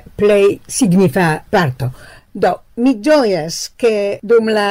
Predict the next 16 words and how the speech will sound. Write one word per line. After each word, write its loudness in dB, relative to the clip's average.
hodiaŭa 2
interparolo 2
mi 0
povis 0
transdoni 0
al 2
vi 2
ĉi -2
tiujn 2
gratulojn 2
pro 2
la -2
aparta -2
distingo, 0
sed 0
ja, 2